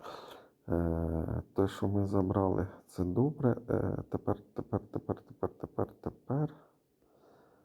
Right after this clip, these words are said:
А що ми можемо зробити тепер? Нічого не можемо зробити, прокинутись під Танатосом побільше. О, чудово. Просто прекрасно.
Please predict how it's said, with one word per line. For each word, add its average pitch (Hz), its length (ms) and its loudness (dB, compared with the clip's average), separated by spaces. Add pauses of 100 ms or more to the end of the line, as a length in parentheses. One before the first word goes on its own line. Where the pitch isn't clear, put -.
(300)
А - 120 -8
що 101 100 2
ми 95 120 2
можемо 90 300 0
зробити 98 440 -2
тепер? - 420 0 (240)
Нічого 101 540 0
не 87 100 0
можемо 90 300 0
зробити, 127 440 4
прокинутись - 720 -4
під - 220 -6
Танатосом 98 580 2
побільше. 120 640 -2 (1000)
О, 80 200 2 (380)
чудово. 92 500 2 (1400)
Просто - 440 0
прекрасно. - 800 0